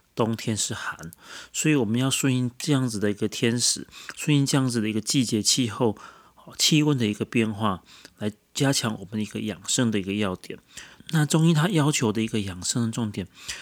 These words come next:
除了要去适应这个气候环境之外，要神-，能够让我们的一个身体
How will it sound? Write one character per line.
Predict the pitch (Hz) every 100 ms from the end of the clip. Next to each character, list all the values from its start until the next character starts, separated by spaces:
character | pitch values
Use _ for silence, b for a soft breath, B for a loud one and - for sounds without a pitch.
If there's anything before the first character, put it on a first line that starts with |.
| B -
除 | 143 131
了 | 123
要 | 120
去 | -
适 | 117 - 123
应 | 117
这 | 117
个 | 107 104 98
气 | - - 120
候 | 113
环 | - 110
境 | 101 110
之 | - 117
外， | 113 107 B B B B
要 | 147
神-， | 139 127 117 143 -
能 | 127
够 | 127
让 | 135 123
我 | 107
们 | 98
的 |
一 | 110
个 | 107 110
身 | - 127 131
体 | - - 82